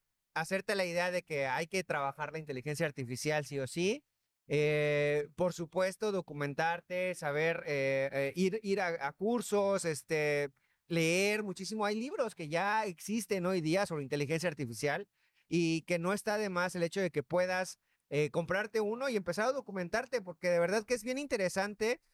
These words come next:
y definitivamente fortalece toda la dinámica de la comunicación y de tu marketing en general. O sea, el, la inteligencia artificial vino a, a, a romper muchos, eh,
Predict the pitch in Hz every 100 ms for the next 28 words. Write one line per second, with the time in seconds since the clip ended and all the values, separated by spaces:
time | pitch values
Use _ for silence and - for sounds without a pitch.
0 | _ _ 196 196 190 196 190 208 208 214
1 | 233 262 240 240 269 247 - 185 - 180
2 | 208 208 214 202 208 196 165 175 196 196
3 | 165 151 - 151 147 160 156 180 190 180
4 | 147 139 156 165 170 143 123 110 113 113
5 | 131 117 110 139 139 _ _ _ 139 151
6 | 151 170 170 170 170 190 220 208 185 143
7 | 147 165 165 165 165 175 165 147 131 113
8 | _ _ _ - 131 135 135 135 127 139
9 | 151 151 160 165 190 190 190 185 160 156
10 | 180 - 196 190 190 175 - 147 143 139
11 | 139